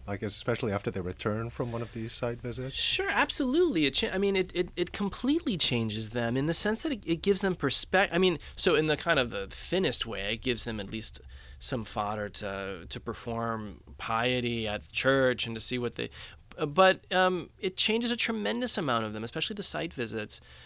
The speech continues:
Speaker 2: to consider their own privilege and wealth in relationship to what is, what is just easily considered abject poverty and, and a population that has been, as I say in the article, left behind.
Speaker 1: Mm-hmm.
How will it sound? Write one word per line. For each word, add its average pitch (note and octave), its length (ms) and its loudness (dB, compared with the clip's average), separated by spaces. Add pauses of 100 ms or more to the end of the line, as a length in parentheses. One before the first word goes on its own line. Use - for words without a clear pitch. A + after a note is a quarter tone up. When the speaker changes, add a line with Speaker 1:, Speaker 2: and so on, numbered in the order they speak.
(200)
Speaker 2:
to F3 220 2
consider F#3+ 460 0
their E3+ 240 4
own D#3+ 200 0
privilege A2+ 440 -4
and A2 120 -6
wealth G2+ 300 -4
in B2+ 80 -2
relationship B2+ 460 0
to B2 360 -2 (360)
what C3 200 -6
is, B2+ 220 -2 (100)
what A#2 120 -6
is A2 200 -6
just - 200 -4
easily C3+ 240 -4
considered A2+ 380 -8
abject A#2 540 -4
poverty A2+ 640 -4
and, A#2 220 -6
and A#2 100 -6
a A2 40 -6
population A#2 560 -2
that G#2+ 100 -10
has G#2+ 140 -12
been, G#2 340 -12 (500)
as A2+ 140 -8
I A#2 40 -6
say A#2 180 -4
in A2+ 40 -6
the A2+ 80 -10
article, A#2 340 -4
left A2 220 -6
behind. A2 540 -10
Speaker 1:
Mm-hmm. A2 240 -10